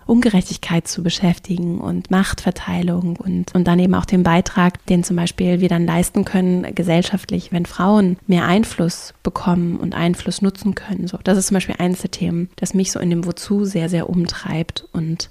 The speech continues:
das auch so schrittweise zu mir gekommen ist. Und, und so dürfen deine Themen auch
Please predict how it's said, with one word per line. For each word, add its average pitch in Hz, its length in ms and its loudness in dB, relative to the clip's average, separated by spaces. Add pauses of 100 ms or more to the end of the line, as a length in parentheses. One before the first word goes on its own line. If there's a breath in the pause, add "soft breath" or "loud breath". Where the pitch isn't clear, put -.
das 180 160 0
auch 185 160 0
so 196 120 -4
schrittweise 156 640 -4
zu - 180 -6
mir 160 160 -4
gekommen 160 500 -6
ist. - 240 -4
Und, 170 420 -2 (100)
und 190 120 0
so 262 220 6
dürfen 233 320 0
deine 226 320 2
Themen 190 340 -2
auch 190 360 -2